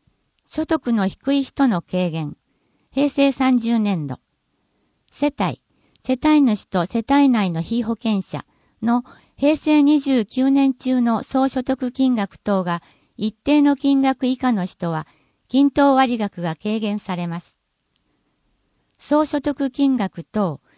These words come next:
被保険者プラス世帯主が次の基準額以下の世帯。軽減割合、軽減後均等割額、年額の順に読みます。基礎控除額、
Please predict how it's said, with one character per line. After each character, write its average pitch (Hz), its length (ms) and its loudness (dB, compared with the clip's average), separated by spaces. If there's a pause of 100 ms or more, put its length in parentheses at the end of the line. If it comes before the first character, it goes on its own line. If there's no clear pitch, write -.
(120)
被 302 180 -2
保 269 120 -2
険 269 260 2
者 190 220 -4
プ - 160 -4
ラ 247 120 0
ス 185 140 -10
世 196 240 -8
帯 247 160 2
主 185 360 -6 (300)
が 202 200 -4 (240)
次 247 280 0
の 285 180 4
基 262 180 -2
準 269 260 2
額 262 240 0
以 254 100 0
下 285 140 -2
の 202 140 0
世 170 220 -8
帯。 135 160 -10 (1080)
軽 302 200 2
減 285 240 4
割 247 300 0
合、 143 120 -8 (520)
軽 302 260 0
減 294 240 2
後 262 240 0
均 269 260 0
等 269 240 2
割 247 240 0
額、 180 340 -8
年 226 260 0
額 208 360 -6 (380)
の 277 220 2
順 220 280 -2
に 226 140 0
読 208 100 0
み 202 120 -2
ま 190 140 -4
す。 - 200 -20 (1160)
基 - 80 -8
礎 302 180 0
控 294 280 4
除 262 140 2
額、 185 380 -4